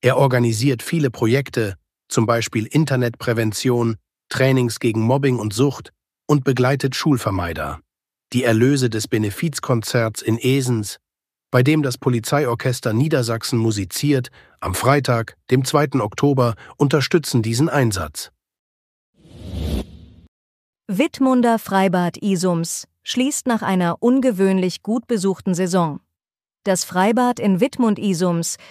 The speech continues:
Speaker 2: schließt am zwölften September, nachdem es zehntausend Gäste mehr als im Vorjahr hatte.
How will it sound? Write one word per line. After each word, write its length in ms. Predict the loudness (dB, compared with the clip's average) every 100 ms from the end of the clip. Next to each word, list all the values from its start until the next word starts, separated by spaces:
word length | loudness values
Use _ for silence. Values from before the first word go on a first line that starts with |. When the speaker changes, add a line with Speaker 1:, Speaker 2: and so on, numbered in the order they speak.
| -20 -10
Speaker 2:
schließt 420 | -4 -2 -4 -2
am 160 | -2
zwölften 560 | 0 0 2 2 0 0
September, 680 | 0 0 0 2 2 0 -4 -12 -20 _
nachdem 380 | -2 -2 2 2
es 240 | 2 -2 -4
zehntausend 800 | -2 -2 -2 0 0 2 0 2
Gäste 400 | 0 0 0 2
mehr 360 | 2 2 0
als 200 | -2 0
im 100 | -2
Vorjahr 540 | 0 0 2 2 0 -4
hatte. 360 | -4 -6 -8